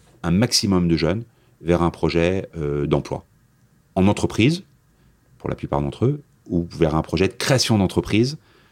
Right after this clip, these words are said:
pour les jeunes qui ont la capacité, euh, à créer leur boîte. Voilà, et, et, et pour moi, euh, Sport dans la ville, c'est vraiment, euh, enfin,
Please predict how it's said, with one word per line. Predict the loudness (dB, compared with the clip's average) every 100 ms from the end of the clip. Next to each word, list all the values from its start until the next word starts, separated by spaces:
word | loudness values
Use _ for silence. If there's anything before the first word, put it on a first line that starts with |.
| _ _
pour | -8 0
les | 2
jeunes | 4 2 0
qui | -6 -6
ont | -4
la |
capacité, | -2 -4 -6 -8 -4 -2 0
euh, | -2 -4 -6 -8
à | -10
créer | -4 -2
leur | -2
boîte. | -4 -10 -20 _ _ _ _ -2
Voilà, | 2
et, | 2 0
et, | -2 -2 -4 -20 -14
et |
pour | -4 2
moi, | 2 4 2
euh, | 0 -4 -6 -8 -8 -12 _ _ _ -20
Sport | -8 -2
dans | 0
la | 0
ville, | 0
c'est | -4 -4
vraiment, | -4 0 0 0 0 -2
euh, | -4 -8 -12 -20 -20 -20 -20 _ _ _ _ _ _ _ _ _ _ _
enfin, | -20